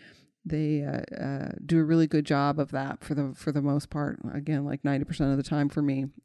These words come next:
uh, w-, on this show. Um, and really seem to really care about, uh, story and character, which are,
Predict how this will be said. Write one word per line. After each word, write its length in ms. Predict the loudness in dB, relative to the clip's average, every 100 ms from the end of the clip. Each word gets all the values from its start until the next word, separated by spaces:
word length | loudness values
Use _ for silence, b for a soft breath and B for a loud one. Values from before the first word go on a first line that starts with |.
| -6
uh, 100 | -4
w-, 240 | -2 -6 -2
on 240 | 0 0
this 100 | -2
show. 460 | -4 0 2 0 -2 B B B B _
Um, 400 | -10 -8 -6 -8 -10 -18 -6 0
and 120 | 6
really 220 | 8 8
seem 220 | 6 2
to 160 | 2 0
really 180 | 0 -2
care 240 | -2 -4
about, 400 | -2 -2 -2 -6 _ -8
uh, 380 | -6 -6 -8 -10 -12 _ _ -12
story 600 | -6 8 8 10 6 4 2
and 180 | 0
character, 640 | 0 0 0 0 -4 -4 -6 -6
which 240 | -8 -4
are, 180 | -6